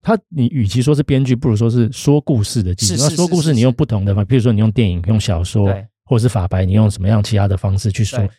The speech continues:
Speaker 1: 说故事它的有一些基本的东西是不会变的。
Speaker 2: 嗯，嗯，嗯。
Speaker 1: 所以这个其实我后来开始写小说以后，我也有发现这件事情。写小说的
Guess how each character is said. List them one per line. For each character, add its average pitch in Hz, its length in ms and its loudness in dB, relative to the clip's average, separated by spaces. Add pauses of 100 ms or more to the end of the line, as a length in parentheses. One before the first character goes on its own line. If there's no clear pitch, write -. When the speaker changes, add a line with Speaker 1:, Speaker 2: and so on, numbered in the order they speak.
(200)
Speaker 1:
说 170 180 2
故 170 140 0
事 151 100 4
它 131 200 2
的 110 140 0
有 95 180 0
一 110 40 2
些 113 140 2
基 123 180 -2
本 104 160 -4
的 85 80 -4 (160)
东 101 160 -2
西 98 140 -2
是 90 140 -2
不 90 160 -6
会 92 180 0
变 95 180 -6 (140)
的。 147 100 -12
Speaker 2:
嗯， 170 360 -4
嗯， - 20 -6
嗯。 - 20 -6
Speaker 1:
所 170 80 -2
以 156 60 0
这 180 100 -2
个 143 80 2
其 110 140 0
实 104 80 0
我 92 240 2
后 123 160 2
来 95 280 2 (500)
开 123 120 2
始 98 120 0
写 101 120 0
小 95 200 -2
说 95 180 0
以 - 20 0
后， 95 80 2
我 101 160 4
也 127 60 6
有 110 120 2
发 92 260 -4
现 95 180 -4
这 92 80 -4
件 92 100 -2
事 90 140 -6
情。 90 160 -4 (140)
写 123 200 0
小 120 220 0
说 107 260 2
的 95 280 0